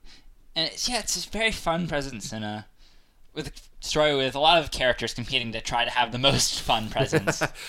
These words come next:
Speaker 2: Yeah, the one thing that Church and the Crown is not lacking for is, is characters. There are a lot of characters going on here, but no, I, I, all praise to Nicola Bryant. It is lovely, I agree, to hear her sort of acting with her,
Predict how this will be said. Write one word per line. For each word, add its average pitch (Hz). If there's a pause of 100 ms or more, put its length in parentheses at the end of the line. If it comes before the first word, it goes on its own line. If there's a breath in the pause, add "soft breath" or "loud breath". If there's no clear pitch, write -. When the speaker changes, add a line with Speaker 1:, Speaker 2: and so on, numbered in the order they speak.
(160 loud breath)
Speaker 2:
Yeah, 175
the 151
one 180
thing 170
that 143 (220)
Church -
and 127
the 113
Crown 123
is 101
not 120
lacking 113
for 92
is, 92
is 90
characters. 120
There 143
are 101
a 110
lot 110
of 101
characters 113
going 95
on 117
here, 107
but 98 (380 loud breath)
no, 453
I, 208
I, -
all 143
praise 160
to -
Nicola 120
Bryant. 92
It -
is 165
lovely, 98
I 95
agree, 95
to 92
hear 95
her 92
sort 92
of 87
acting 85
with 85
her, 85